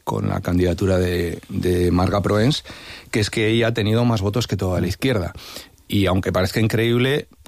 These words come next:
hay un salto muy grande en, en, en una sesión de investidura entre, mm, abstenerse y votar en contra de la investidura. Es un salto importante. Bueno, que Vox llegue a votar en contra de la investidura de la señora Guardiola,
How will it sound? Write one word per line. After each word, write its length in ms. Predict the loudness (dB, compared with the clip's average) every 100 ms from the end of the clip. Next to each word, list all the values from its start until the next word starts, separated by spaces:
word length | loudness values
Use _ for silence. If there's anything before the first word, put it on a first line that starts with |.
| -4
hay 180 | 0
un 100 | 0
salto 280 | 2 0 2
muy 200 | 2 2
grande 540 | 2 2 2 2 -2 -4
en, 300 | -4 -4 -4
en, 420 | -6 -4 -2 -4 -4
en 140 | -2
una 260 | 0 0 0
sesión 360 | -2 0 2 2
de 40 |
investidura 720 | 2 2 0 2 2 0 -2
entre, 600 | -2 -2 -2 0 -2 -2 -8 -20 _ -6
mm, 260 | -4 -4 -4
abstenerse 800 | -4 -2 2 2 2 0 0 -2 _ -4
y 120 | 0
votar 260 | 0 0 0
en 140 | -2
contra 420 | 0 0 -2 -6 -6
de 100 | -4
la 80 | -2
investidura. 560 | -2 0 0 0 -2 -14 -8
Es 200 | -4 -2
un 80 | 0
salto 420 | 0 0 -2 -2 0
importante. 720 | 0 0 0 0 0 0 -6 -12 -16 -18 -20 -20 -20 -20 -20 -16 -6
Bueno, 300 | -2 -2 -4 -2
que 100 | 2
Vox 340 | 2 2 0
llegue 260 | 0 2 2
a 40 |
votar 300 | 2 2 0
en 160 | 2 2
contra 400 | 2 2 2 0
de 80 |
la 60 | 2
investidura 400 | 0 0 0 2
de 60 | 2
la 40 |
señora 240 | 0 0
Guardiola, 500 | 0 0 2 2 2